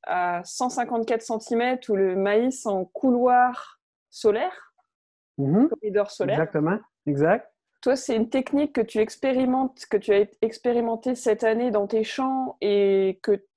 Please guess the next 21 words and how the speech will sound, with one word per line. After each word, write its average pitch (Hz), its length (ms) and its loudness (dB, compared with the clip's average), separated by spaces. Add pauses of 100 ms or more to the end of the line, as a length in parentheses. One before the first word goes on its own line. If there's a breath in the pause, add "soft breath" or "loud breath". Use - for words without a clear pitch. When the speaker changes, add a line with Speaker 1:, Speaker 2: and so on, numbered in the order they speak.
Speaker 1:
et 202 80 0
tu 214 200 2
animes 240 320 2
un 208 100 0
groupe 214 240 0
d'agriculteurs 226 840 0
pour 190 200 0
mettre 190 540 -4
en 196 80 0
place 220 320 0
cette 208 160 -4
technique-là 208 480 -2
au - 20 -2
Québec. - 500 -6 (1500)
Est-ce 139 200 0
que 139 60 2
Speaker 2:
Exact. 185 120 2
Speaker 1:
tu 320 100 -4
pourrais 226 300 2
nous 220 140 2
dire 277 340 0